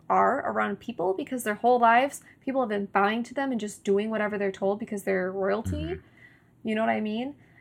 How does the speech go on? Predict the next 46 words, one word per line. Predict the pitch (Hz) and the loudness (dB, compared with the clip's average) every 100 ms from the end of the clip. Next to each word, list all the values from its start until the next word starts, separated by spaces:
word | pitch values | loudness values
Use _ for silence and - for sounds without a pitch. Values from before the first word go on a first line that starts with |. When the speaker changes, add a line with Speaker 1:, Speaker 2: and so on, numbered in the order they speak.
| _ | _
Speaker 1:
And | 214 220 | 0 2
then | 233 240 | 4 2
you | 233 | 2
also | 208 226 254 | 2 0 -2
see | 247 247 | -4 -2
how | 220 - | 0 0
awkward | 196 196 214 202 | 0 -2 -6 -6
Zuko | 214 208 214 | -6 -6 -4
is | 208 208 | -4 -4
when | 220 | -4
he | 214 | -4
has | 208 | -4
to | - - | -6 0
actually | 202 202 - 220 | 2 2 -2 -8
try | 208 - | -4 0
to | 202 | 2
make | 202 196 | 2 -2
friends | - - 196 196 220 226 - | -4 0 2 2 -2 -6 -2
with | 202 202 - - _ | -2 -2 -6 -20 _
the | - - | -6 -2
Avatar's | 202 202 233 220 214 220 | -2 -2 -6 -4 -4 -4
gang. | - 254 277 | -6 -6 -2
Speaker 2:
The | 220 | 0
Speaker 1:
Like, | 226 117 | 2 2
Speaker 2:
only | 151 127 | 2 0
difference, | 113 123 120 101 | 0 0 0 -2
Speaker 1:
he's | 226 | 0
Speaker 2:
though, | 87 78 | 0 0
between | 76 - 87 78 | -4 -4 -2 0
them | 87 90 71 - | 0 0 -2 -6
is, | 85 78 - - | -6 -4 -4 -2
a-, | 104 | 0
and | 101 95 | 2 4
why | 101 92 | 6 4
Zuko's | 85 98 90 | 2 2 2
a | 82 | 2
little | 87 80 | 2 2
better | 78 80 90 | 0 0 2
there, | 101 120 117 | 2 0 -2
is | 85 | -6
because | - 82 85 85 - | -6 -2 -2 -2 -6
he | - 90 | -4 -2
actually | 85 - 82 | -2 -4 -6
had | - 80 | -2 -2
someone | - 85 73 | -2 -4 -4
in, | 67 | -6